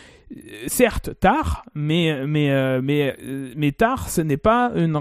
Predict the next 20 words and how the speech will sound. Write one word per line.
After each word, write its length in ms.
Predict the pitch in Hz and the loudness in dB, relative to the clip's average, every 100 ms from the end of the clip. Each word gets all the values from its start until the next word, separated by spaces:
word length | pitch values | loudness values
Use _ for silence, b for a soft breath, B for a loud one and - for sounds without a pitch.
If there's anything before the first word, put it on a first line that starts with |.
| 147 | -4
une 220 | 156 151 143 | -4 0 2
raison 400 | 151 165 226 214 | 2 2 2 2
de, 200 | 143 135 | 2 2
de, 300 | 135 131 131 | 2 2 2
de 160 | 131 | 0
pénaliser, 720 | 135 165 160 170 160 202 240 | 0 0 0 0 2 2 4
euh, 280 | 165 143 143 | 4 4 2
un 120 | 139 147 | 0 -4
pilote, 360 | 156 190 226 | 0 0 0
quoi 120 | - | 0
qu'en 200 | 156 151 | -2 -2
disent, 260 | 151 190 151 | -2 0 2
euh, 180 | 135 135 | 2 2
certains, 440 | - 139 170 160 | -4 -8 -4 0
euh, 160 | 147 135 | 0 -2
commentateurs, 640 | 143 135 131 127 - 185 165 | -2 -6 -6 -6 0 2 2
euh, 880 | 120 123 123 123 127 127 127 123 123 | -2 -2 -4 -6 -4 -4 -4 -2 -4
outre-Atlantique. 760 | - - 135 139 - 113 - - _ _ _ - | -4 -6 -6 -6 -8 -14 -18 -20 _ _ _ -6
Voilà, 180 | 151 180 | 0 0
c'est, 200 | - 143 | 2 -2